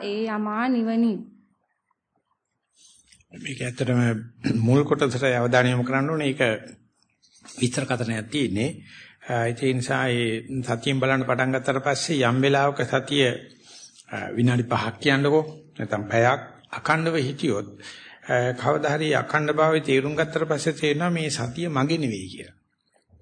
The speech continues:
Speaker 2: අපි මෙතෙක් කල් කෙරුවේ මේ සතියට ගෙට ගොඩ වෙන්න එන්න දෙන්නේ නැතුව මූණට කියලා ගහපු එක. කුණු වතුරක් කරපු එක. නොදකින් කියපු එක.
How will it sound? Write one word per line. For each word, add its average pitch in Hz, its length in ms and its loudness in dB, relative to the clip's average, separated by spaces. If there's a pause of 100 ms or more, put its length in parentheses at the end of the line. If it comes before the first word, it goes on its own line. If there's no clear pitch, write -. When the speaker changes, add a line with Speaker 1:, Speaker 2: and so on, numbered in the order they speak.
(360)
Speaker 2:
අපි 131 160 2
මෙතෙක් 127 340 2
කල් 143 180 0
කෙරුවේ 147 320 -2
මේ 151 160 -2
සතියට 135 400 -2
ගෙට 120 240 -2 (280)
ගොඩ 135 220 -2
වෙන්න 143 280 2
එන්න 139 180 0
දෙන්නේ 123 300 2
නැතුව 117 360 0 (300)
මූණට 147 340 0
කියලා 120 240 0
ගහපු 98 260 -8
එක. 85 160 -14 (540)
කුණු 139 220 0
වතුරක් 143 380 2
කරපු 98 300 -8
එක. 87 140 -12 (360)
නොදකින් 139 440 2
කියපු 120 300 0
එක. 101 140 -6